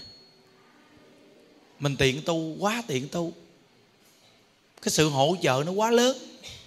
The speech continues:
Đi đâu cũng nghe câu Phật hiệu. Trong phòng cũng có câu Phật hiệu. Đây là sự hỗ trợ rất là lớn. Rồi mỗi ngày cũng nghe những đức chia sẻ Phật Pháp.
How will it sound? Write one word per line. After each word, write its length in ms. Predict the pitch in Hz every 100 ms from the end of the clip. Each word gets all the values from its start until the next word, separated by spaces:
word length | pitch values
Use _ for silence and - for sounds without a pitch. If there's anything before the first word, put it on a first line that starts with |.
| - _ _ - - - _ _
Đi 140 | - 160
đâu 220 | 160 160
cũng 120 | 156 180
nghe 140 | 165
câu 180 | 156 147
Phật 180 | 135 113
hiệu. 260 | 113 113 - - _ _ _ - - - - - -
Trong 240 | - 180
phòng 380 | 156 147 131 135
cũng 160 | 123 147
có 120 | 202
câu 180 | 196 175
Phật 180 | 135 -
hiệu. 200 | 120 110 - - - _ _ - - _ - - _ _ _ _ _ _ _ _ _ -
Đây 180 | 170 170
là 100 | 147
sự 160 | 143
hỗ 260 | 170 143 139
trợ 260 | 147 127 135
rất 180 | 175 202
là 60 |
lớn. 260 | 135 147 208 - - - - - - _ _ _ _ _ _ _ _ _ _ _ _ -
Rồi 300 | 185 185 151
mỗi 260 | 143 143 196
ngày 360 | 170 143 139 127
cũng 160 | 165
nghe 180 | 185 180
những 120 | 151
đức 140 | 180 185
chia 120 | 180
sẻ 220 | 170 165
Phật 140 | 165 -
Pháp. 240 | 196 247